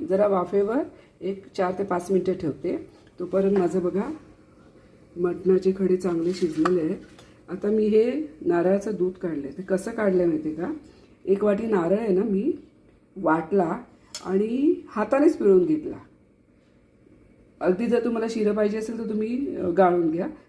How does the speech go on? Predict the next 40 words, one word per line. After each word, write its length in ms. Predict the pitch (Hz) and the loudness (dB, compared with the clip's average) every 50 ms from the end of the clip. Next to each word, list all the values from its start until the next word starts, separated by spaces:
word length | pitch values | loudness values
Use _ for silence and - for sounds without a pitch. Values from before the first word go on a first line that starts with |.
| _ - | _ -6
पण 80 | 202 202 | -6 -4
मी 100 | 214 226 | -4 -2
हाताने 400 | 214 202 196 196 220 220 247 247 | -2 -2 -2 -2 -2 -2 -2 -2
पूर्ण 420 | - - 240 247 247 254 247 247 | -4 -4 -4 -2 0 0 0 0
त्याचा 300 | 247 247 226 214 - 247 | 0 -2 -4 -4 -4 -4
चोथा 380 | 247 - 208 190 - 226 233 294 | -2 0 -2 -2 -2 -2 -8 -8
काढून 380 | 302 - 202 175 165 165 160 | -6 -2 -2 -2 0 0 -2
घेतला 320 | 151 151 139 143 139 143 170 | -4 -4 -6 -6 -6 -4 -4
आहे. 120 | 285 349 - - - - - - - - - - - - | -4 -4 -6 -10 -20 -20 -20 -20 -20 -20 -20 -20 -10 -2
आणि 360 | 180 202 233 247 277 285 285 | 0 2 2 2 2 0 0
त्याच्यात 260 | 262 233 - 285 294 285 - | -2 0 2 2 2 2 0
थोडीशी 500 | - 294 262 277 294 311 392 349 - 359 | 0 2 4 6 6 6 6 6 6 4
आपल्याला 280 | 349 320 294 277 269 277 | 4 4 4 2 2 2
चिंच 240 | - 240 196 190 202 | 0 -4 -4 -2 -2
लागणार 340 | 196 185 165 156 156 147 139 | 0 0 0 -2 -4 -6 -6
आहे. 120 | 139 - | -8 -8
आपलं 300 | 156 160 156 - 202 208 | -8 -10 -8 -8 -8 -8
सी-, 300 | 208 - - 208 180 170 170 - - - - - - | -8 -8 -4 0 0 0 0 -4 -18 -20 -20 -18 -14
आपण, 320 | 170 175 - 202 208 208 | -12 -6 -2 -2 0 2
अ, 300 | 208 202 190 185 175 175 | 2 4 4 2 2 0
सांबारे 460 | - 196 175 170 175 190 196 202 202 | 0 0 0 2 4 4 4 4 4
बोलले, 300 | 190 175 160 151 143 135 - - - - - - - | 2 2 2 0 0 -2 -6 -12 -16 -20 -20 -10 -6
जर 160 | 208 226 226 | -4 -2 0
तुम्हाला 360 | 247 233 233 233 233 247 247 | 0 0 2 2 2 2 2
चिंच 300 | 247 240 226 214 202 - | 2 2 -2 -4 -2 -2
नको 320 | 233 226 220 202 202 - 220 | -2 0 0 -2 -2 0 0
असेल 580 | 214 202 202 - 175 - - - - - - _ _ _ _ - - | 0 0 2 0 0 -2 -2 -8 -16 -20 -20 _ _ _ _ -16 -12
तर 60 | 208 | -10
तुम्ही 300 | 220 - 208 214 226 233 | -6 -6 -4 -4 -2 -2
दोन 260 | 190 208 208 202 208 - | 2 4 4 2 2 2
कोकमं 360 | 208 196 175 - 202 196 190 | 0 0 0 2 2 2 2
टाका, 320 | 190 175 156 - - 123 123 - - _ _ - - _ _ _ _ - | 2 0 -6 -6 -8 -12 -14 -16 -20 _ _ -20 -20 _ _ _ _ -8
पण, 320 | 202 202 208 220 226 240 247 - - | -6 -4 -2 -2 -4 -4 -6 -8 -4
अ, 140 | 170 170 175 | -2 -2 -2
सांबारे 520 | - 208 175 175 185 190 208 220 226 226 | 0 2 2 2 2 2 2 2 0 0
बोलले 260 | 226 226 214 220 214 | -2 -2 -2 -2 -2
की 100 | 214 226 | -4 -4
त्यात 440 | 202 214 214 214 214 208 208 - - | -4 -2 -2 -2 -2 -4 -6 -6 -6
हे 240 | 180 170 190 196 190 | -2 0 0 0 2
अगदी 260 | - 185 190 202 254 | 0 0 -2 -2 -4